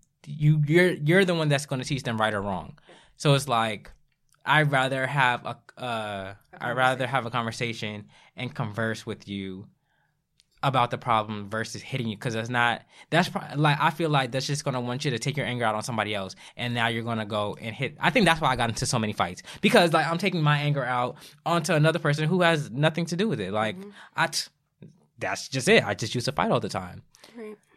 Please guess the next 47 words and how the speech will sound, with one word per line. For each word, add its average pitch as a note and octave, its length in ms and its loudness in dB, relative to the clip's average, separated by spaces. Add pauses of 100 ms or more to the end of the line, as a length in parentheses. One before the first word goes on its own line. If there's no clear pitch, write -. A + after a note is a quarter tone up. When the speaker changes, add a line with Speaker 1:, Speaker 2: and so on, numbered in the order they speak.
(260)
Speaker 1:
So D3 260 -6
it's C3+ 100 -8
like, B2 400 -2
I B2+ 80 -6
think, B2 260 -8
like, A#2 200 -2
when A2+ 80 -4
you A2+ 100 -4
communicate C3 840 -4
and A#2 140 -10
converse A#2+ 460 -8
with A2+ 160 -10
your A2 120 -4
child, C3 540 -2
that's G#2+ 280 -8
when G2+ 460 -8
you'll A2 140 -4
get G2+ 160 -4
a G2+ 60 -6
better G2+ 280 -4
result F#2+ 580 -6 (480)
than F#2+ 240 -6
just F#2 200 -10
hitting G2 420 -10
them. D#2+ 240 -16 (200)
However, C3 480 2
like, F2+ 220 -8 (340)
I, E3 340 4
I - 20 4
believe D3 280 6
in, C#3 80 -2
like, B2+ 140 -2
the A#2+ 60 -4
little G#2 200 -6
pop, D3 440 2 (100)
like, G#2+ 240 -8
on A#2 140 -4
the G#2 80 -4
head. A#2 100 -10
Like, A2 280 -4 (180)
if B2 120 -6
my A#2 180 -2
kid C3 160 -2
is A#2+ 40 -6
about A2+ 240 -4
to A#2+ 60 -6
touch C3 320 -4